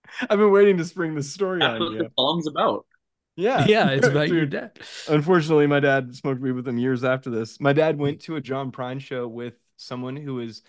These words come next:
Speaker 1: one of John Prine's, like, distant cousins. So he got to, uh, he got to go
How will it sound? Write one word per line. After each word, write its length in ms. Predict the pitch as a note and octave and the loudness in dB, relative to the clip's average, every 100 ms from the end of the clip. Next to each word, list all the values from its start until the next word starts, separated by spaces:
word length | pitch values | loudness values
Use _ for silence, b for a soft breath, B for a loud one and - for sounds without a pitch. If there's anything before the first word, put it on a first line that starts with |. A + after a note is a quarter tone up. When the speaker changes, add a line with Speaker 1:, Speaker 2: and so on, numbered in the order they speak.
| b b b | b b b
Speaker 1:
one 180 | B2 B2 | -8 -6
of 100 | A#2 | -6
John 280 | A#2+ A#2+ A2 | -8 -8 -8
Prine's, 400 | A2+ A#2 A#2 A2+ | -10 -10 -10 -10
like, 220 | A2 G#2 | -12 -12
distant 480 | - - B2+ - _ | -14 -12 -14 -16 _
cousins. 680 | - G#2 A#2+ D3+ F3 - - _ _ _ _ _ _ _ _ | -14 -12 -8 -8 -10 -14 -20 _ _ _ _ _ _ _ _
So 380 | - C3+ B2 | -10 -6 -6
he 200 | A2 - | -6 -8
got 400 | A2+ A#2+ A#2 - - | -8 -8 -10 -12 -20
to, 480 | - A#2+ A2 G#2+ | -12 -8 -8 -10
uh, 480 | - A2+ G#2+ G#2 G#2 - _ | -10 -10 -8 -8 -12 -16 _
he 160 | B2+ A#2 | -14 -10
got 220 | A#2 G#2+ | -10 -10
to 100 | A2+ | -14
go 680 | G#2 A2 A2 G#2+ G#2+ G2+ | -10 -8 -8 -6 -8 -10